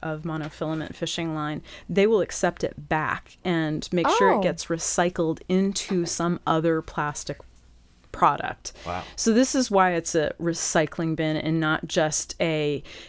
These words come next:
Speaker 1: you know, basically a way to stage it for trash.
Speaker 2: Right, right.
Speaker 1: And, and so
Speaker 2: Oh,
Speaker 1: we are
Speaker 2: that's
Speaker 1: working with Connecticut Deep. So we're, we will collect it. We will clip the hooks off and remove, you know, detritus.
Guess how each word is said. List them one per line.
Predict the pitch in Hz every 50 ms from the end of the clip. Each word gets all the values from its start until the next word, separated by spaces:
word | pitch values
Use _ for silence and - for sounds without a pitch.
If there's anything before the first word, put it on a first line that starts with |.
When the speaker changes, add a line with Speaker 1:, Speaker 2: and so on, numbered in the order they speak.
| -
Speaker 1:
you | - 180 175
know, | 165 156 156 147 143 147 165 - -
basically | 185 170 160 - 170 156 - 160 156 151 151 147 - -
a | 160
way | 156 156 151 156 156 151 151
to | 143 147 151 156 156 156 175 - - _ - - _ _ _ _
stage | - - - - - 185 175 170 165 160
it | 151 - -
for | - - - 151 143
trash. | - - - - 180 160 135 131 147 - - - -
Speaker 2:
Right, | 226 233 233 220 208 202 190 -
right. | -
Speaker 1:
And, | 202 180 170 170 170 165 160 170 165 -
and | - 180 170 160
so | - - 180 170 170 170 165 160 147
Speaker 2:
Oh, | - 156
Speaker 1:
we | 170 175 - 220
are | 220 214
Speaker 2:
that's | 208 196
Speaker 1:
working | 196 190 190 - - 185 170
with | 165 170 -
Connecticut | - 190 185 170 165 165 - - - - - -
Deep. | - 175 165 139 - - - - - - - - -
So | - - 196
we're, | 180 175 196 214
we | 208 - 202 226
will | 233 220 202
collect | 208 - - - 190 190 185 185 - -
it. | 160 - - - -
We | 175 180 175
will | 170 175 175 147 - - -
clip | - - 214 - - -
the | - 185
hooks | 180 165 170 165 - -
off | - 147 147 - 156 - -
and | 151 156 160
remove, | 160 160 165 165 165 160 160 160 156 - -
you | -
know, | 160 151 151 151 - - 160
detritus. | - - - - - - 156 151 156 165 - 156 - - -